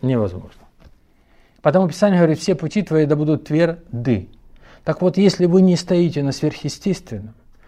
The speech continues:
то вы стоите на желатиновом. И это не может быть твердым основанием, так как мир проклят.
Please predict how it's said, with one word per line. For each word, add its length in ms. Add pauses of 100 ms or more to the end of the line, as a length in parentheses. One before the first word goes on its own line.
(300)
то 100
вы 80
стоите 400
на 100
желатиновом. 720 (800)
И 60
это 180
не 120
может 240
быть 180
твердым 360
основанием, 640 (180)
так 160
как 160
мир 260 (280)
проклят. 520